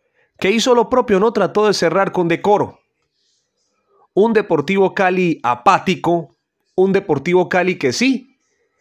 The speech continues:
cogió y ferió, ferió los cuadrangulares.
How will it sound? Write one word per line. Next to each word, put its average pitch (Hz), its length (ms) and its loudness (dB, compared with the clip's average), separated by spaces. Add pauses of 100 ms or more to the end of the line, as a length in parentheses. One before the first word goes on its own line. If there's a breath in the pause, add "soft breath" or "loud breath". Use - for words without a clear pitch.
(200)
cogió 160 380 2
y 190 80 -2
ferió, 160 800 2 (800)
ferió 185 460 2
los 214 160 0
cuadrangulares. 147 1000 0